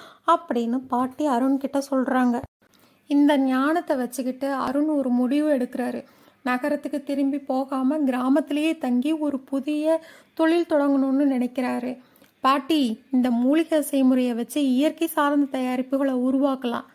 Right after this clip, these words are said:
"அட, நல்லா இருக்கேடா, ஆனா உனக்கு முதலீடு எப்படி?" அப்படின்னு கேக்குறாங்க. "பாட்டி, நீங்க தானே சொன்னீங்க பொறுமையும் விடாமுயற்சியும் இருந்தா போதும்னு. நான் சின்னதா ஆரம்பிக்கிறேன்." அருண் முதல் மாசம் வீட்டிலேயே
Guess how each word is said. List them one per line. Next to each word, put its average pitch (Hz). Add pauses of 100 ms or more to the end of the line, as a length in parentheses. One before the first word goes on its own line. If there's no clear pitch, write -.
(420)
"அட, 320
நல்லா 320
இருக்கேடா, 294 (180)
ஆனா 285
உனக்கு 262
முதலீடு 302
எப்படி?" 269
அப்படின்னு 240
கேக்குறாங்க. 254 (800)
"பாட்டி, 269
நீங்க 247
தானே 294
சொன்னீங்க 262 (160)
பொறுமையும் 269
விடாமுயற்சியும் 269
இருந்தா 277
போதும்னு. 277 (400)
நான் 359
சின்னதா 320 (160)
ஆரம்பிக்கிறேன்." 254 (420)
அருண் 262
முதல் 262
மாசம் 262
வீட்டிலேயே 269